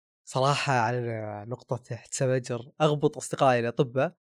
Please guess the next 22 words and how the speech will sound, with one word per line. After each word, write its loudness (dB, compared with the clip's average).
إنه 6
فعليًا 10
من 6
أحياها 4
فكأنما -4
أحيا -6
الناس -4
جميعًا. -4
شيء -2
عظيم -4
مرة -6
لو -8
أنك -8
تأملت -8
في -14
فكرة 4
إن 4
لو 2
إن، 0
إن -2
قدامك 2
إنسان، 2